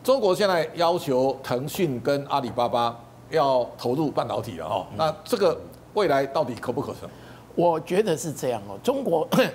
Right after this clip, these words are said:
Speaker 2: <coughs> 第一个哦，在先进制程，中国已经坦白讲哦，以美国的这种常备哦，
Speaker 1: 对。
Speaker 2: 伸-，手都会伸到了哈。
Speaker 1: 对。
Speaker 2: 那中国政府要求腾讯跟阿里巴巴是要去开发risc five。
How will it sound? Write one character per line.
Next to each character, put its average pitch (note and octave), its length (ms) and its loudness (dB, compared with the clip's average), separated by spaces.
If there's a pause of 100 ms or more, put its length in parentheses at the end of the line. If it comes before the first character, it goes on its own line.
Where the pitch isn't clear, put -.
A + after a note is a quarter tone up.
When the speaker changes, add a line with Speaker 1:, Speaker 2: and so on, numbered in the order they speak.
Speaker 2:
<coughs> - 360 -20
第 C4 180 4
一 C4 60 2
个 F3+ 140 0
哦， A2 180 -6
在 F#3 140 2
先 F#3 240 0
进 F#3+ 180 0
制 E3 180 -2
程， G#2+ 120 -8 (100)
中 D3 200 -2
国 C#3 140 -4
已 A2 80 -8
经 B2 400 -8
坦 A2 160 -10
白 A#2 180 -4
讲 A#2+ 180 -8
哦， G2 140 -14
以 G#2+ 220 -8
美 A2+ 160 -8
国 A#2 220 -4
的 A#2 100 -6
这 D3 180 -2
种 A2+ 140 -4 (300)
常 B2 340 -4
备 D#3+ 280 0
哦， D#2+ 160 -12 (100)
Speaker 1:
对。 - 40 -10
Speaker 2:
伸-， C#3 280 -2 (240)
手 - 260 -6
都 C3 160 -4
会 A#2 80 -6
伸 A2 260 -8
到 G2 120 -8
了 F2+ 100 -8 (160)
哈。 - 100 -18
Speaker 1:
对。 - 380 -20
Speaker 2:
那 G3+ 260 2 (540)
中 B3+ 240 4
国 D#3+ 220 -2
政 E3+ 260 0
府 A2+ 140 -8
要 D#3 260 0
求 A#2+ 400 -6
腾 D3 260 -4
讯 F3 200 0
跟 D3 160 -2
阿 C3 100 -2
里 A#2 160 -8
巴 A#2+ 140 -4
巴 B2 180 -4
是 D3 200 -4
要 A#2+ 180 -2
去 B2+ 260 -8
开 E3+ 260 -2
发 D#3 320 -2 (280)
risc D#3+ 260 -2 (100)
five。 A#2+ 140 0